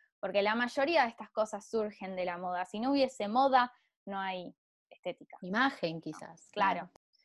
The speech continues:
Speaker 2: Es que al vivir pendientes de una imagen, como decías, como pueden haber un montón de, de cosas que salgan de esa imagen,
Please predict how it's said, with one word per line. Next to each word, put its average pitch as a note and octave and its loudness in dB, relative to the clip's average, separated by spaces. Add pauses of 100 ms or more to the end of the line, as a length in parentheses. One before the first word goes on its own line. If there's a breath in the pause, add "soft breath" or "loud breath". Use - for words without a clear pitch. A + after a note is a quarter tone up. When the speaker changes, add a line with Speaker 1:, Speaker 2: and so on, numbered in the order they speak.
(100)
Speaker 2:
Es - 0
que A#3 6
al A3 8
vivir C4 6
pendientes D4+ 8
de C#4+ 8
una C4+ 6
imagen, B3 2
como F3+ -8
decías, G#3+ 2
como E3+ -10
pueden G#3+ 8
haber G3+ 4
un A3+ 6
montón G3 4
de, G3 4
de F3+ 0
cosas C4+ 4
que E3+ -2
salgan F3 4
de F3 -2
esa F3 -4
imagen, A3+ 2